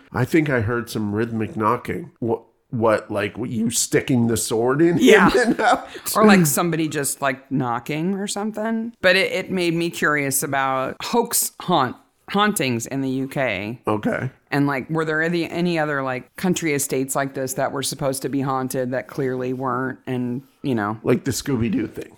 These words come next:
Speaker 2: Scooby-Doo, yeah.
Speaker 1: Yeah.
Speaker 2: Let's drum up some business by pretending that there was a haunting here or whatever. It, do you know about Ghost Watch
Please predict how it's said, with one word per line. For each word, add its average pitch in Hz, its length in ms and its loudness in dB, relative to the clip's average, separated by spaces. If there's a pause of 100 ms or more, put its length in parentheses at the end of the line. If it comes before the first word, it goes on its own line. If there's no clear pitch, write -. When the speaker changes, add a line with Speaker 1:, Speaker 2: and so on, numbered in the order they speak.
Speaker 2:
Scooby-Doo, 277 580 4
yeah. 165 220 4
Speaker 1:
Yeah. 107 80 2
Speaker 2:
Let's 226 160 0
drum 220 180 0
up - 100 -2
some 196 200 0
business 165 300 0
by 156 140 2
pretending 143 580 -2
that 131 120 -4
there 131 140 0
was 127 120 -4
a 131 40 -2
haunting 127 400 0
here 127 220 0
or 120 160 0
whatever. 113 600 -2
It, 151 280 -4
do 170 120 0
you 262 120 6
know 214 260 4
about 151 680 -2
Ghost 143 360 2
Watch 170 640 -2